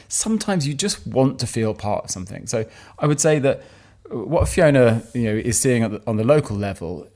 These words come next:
there is another story here, which is how people around the world will react. And, you know, we've had such a kind of strange year, and these, you know, football matches with nobody in the stadium and, and delayed, uh, events all around the world.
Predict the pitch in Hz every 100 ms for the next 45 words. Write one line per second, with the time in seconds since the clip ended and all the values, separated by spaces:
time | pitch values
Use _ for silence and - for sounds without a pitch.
0 | - 208 - 147 165 190 190 170 165 151
1 | - 104 95 92 95 92 65 - 110 104
2 | - - - 151 143 139 127 - 110 107
3 | 110 104 92 104 101 - 90 87 85 71
4 | - - - - - - - 151 202 151
5 | 143 160 160 143 143 - - - - 110
6 | 95 - 107 98 92 101 98 95 101 107
7 | 101 - - 101 92 104 - 120 104 104
8 | 104 104 104 101 95 104 95 98 98 98
9 | - 95 92 98 101 98 98 95 - -
10 | - - - 107 98 95 - 247 127 123
11 | 107 107 107 107 104 - 110 107 104 101
12 | - 117 101 110 110 - 120 107 107 101
13 | 104 98 92